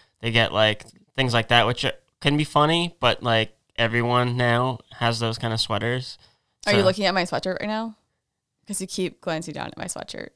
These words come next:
Speaker 1: No, she is wearing a <laughs> holiday sweater right now, but it's, um, Harry Potter related, so.
Speaker 2: Yeah, it says, "Merry Christmas, you filthy muggle."
Speaker 1: Yeah.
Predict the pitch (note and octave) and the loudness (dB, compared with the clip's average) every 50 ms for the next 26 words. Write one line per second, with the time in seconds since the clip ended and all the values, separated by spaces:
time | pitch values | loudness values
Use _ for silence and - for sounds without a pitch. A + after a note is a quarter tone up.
0 | _ _ _ - A#2 A2+ G2 F2 - B2 - - D3+ D#3 E3 E3 C#3 C#3+ C#3+ C#3+ | _ _ _ -2 0 0 0 0 -2 0 2 4 6 8 8 6 8 8 8 10
1 | C#3 C3+ C3 C3 B2+ A2+ - A#2+ A#2+ A#2+ B2 C3 C#3+ C#3 C3 C3 C3 C#3 C#3 - | 10 10 8 6 4 2 2 2 2 2 4 6 8 8 8 6 4 4 2 2
2 | - - B2+ A#2+ - - - - - - - - - - - C#3 C3 B2 A#2+ A#2+ | 4 4 4 4 2 0 -8 -16 -18 -18 -8 -4 -2 0 6 8 8 8 8 8
3 | A#2 A#2+ A#2 G#2+ A#2+ A#2+ A#2 A#2 A2+ A2+ A2 - A2+ G#2 G#2 G#2+ - - - G#2+ | 6 6 6 6 6 4 6 6 6 4 4 0 -2 -2 -2 -4 -4 -2 0 2
4 | A2+ G#2+ G#2 G#2 A2+ - A#2+ A#2 A2 G#2 G#2 - G#2+ G#2+ G#2 G2+ G2+ F#2+ F2 F#2+ | 2 2 0 -2 -2 -2 0 0 0 0 -2 -2 0 0 0 0 0 -4 -4 -4
5 | F#2+ F#2+ G2 G2 F2+ C#2+ D2 - - - G#2+ F#2+ - A2 G3 G3 G#3 - A3 A3 | -4 -2 -2 -2 -4 -4 -6 -8 -8 -8 -6 -6 -4 -6 -6 -8 -8 -6 -6 -4
6 | - A#3 A3+ A3+ A3 - C4 C4+ - G#3+ - F3 F3 - F3 F3 - E3+ E3+ E3+ | -4 -2 -4 -4 -4 -4 -6 -4 -4 -6 -6 -6 -6 -6 -6 -6 -6 -8 -8 -6
7 | E3 F3 F#3 G#3 A3+ A#3 _ _ _ _ - - - | -8 -8 -8 -10 -12 -14 _ _ _ _ -16 -14 -14